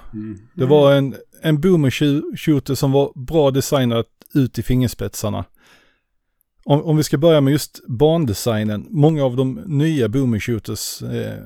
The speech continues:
Speaker 2: F P S-spelen har ju lite bekymmer med hur de väljer att göra bandesignen. Nämligen att de fokuserar oftast för mycket på arenaslag.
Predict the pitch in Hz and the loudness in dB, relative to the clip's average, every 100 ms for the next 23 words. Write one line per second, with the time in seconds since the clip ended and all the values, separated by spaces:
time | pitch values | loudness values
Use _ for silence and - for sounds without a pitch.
0 | 110 123 - 117 110 - 135 - 120 110 | -8 -8 -4 -4 -4 -8 -12 -6 -4 -4
1 | 107 120 147 120 117 120 - - 143 143 | -4 0 2 2 2 -2 -8 -6 -4 -2
2 | 123 131 - 127 110 110 113 113 - _ | -2 -2 0 0 0 -2 -4 -8 -12 _
3 | - - 123 123 123 131 113 113 107 - | -20 -2 0 2 2 0 0 -2 -4 -8
4 | _ 127 127 117 117 113 110 127 131 110 | _ -2 0 0 -2 -2 -2 -2 -2 -2
5 | 98 110 98 92 101 113 120 110 101 - | -4 -6 -6 -8 -6 -4 -2 -4 -8 -14
6 | - _ _ _ _ - 113 131 - 123 | -20 _ _ _ _ -4 -2 -4 -6 -8
7 | - 123 117 123 120 107 - 123 123 - | -2 -2 0 -2 -4 -6 -6 -4 -4 -4
8 | 104 117 113 113 113 113 131 123 95 - | -10 -6 -6 -4 -2 0 0 0 -4 -8
9 | - 104 95 87 | -8 -8 -8 -12